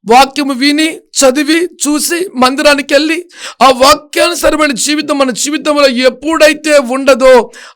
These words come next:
ఆటోమేటిక్‌గా మనం ఏమై-, ఏమైపోతామంటే ముచ్చటలకు, నిష్ప్రయోజనమైన ముచ్చటలకు తిరిగితిమి.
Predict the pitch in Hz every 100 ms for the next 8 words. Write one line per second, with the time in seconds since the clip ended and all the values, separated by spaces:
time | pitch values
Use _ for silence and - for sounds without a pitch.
0 | - 240 247 285 262 254 254 214 247 240
1 | 233 262 277 269 254 254 254 285 285 277
2 | 254 247 247 233 214 208 - - _ 202
3 | 254 302 - 320 311 302 294 277 247 240
4 | 285 285 302 302 311 302 294 285 269 254
5 | 254 247 277 277 240 254 247 247 240 233
6 | 226 240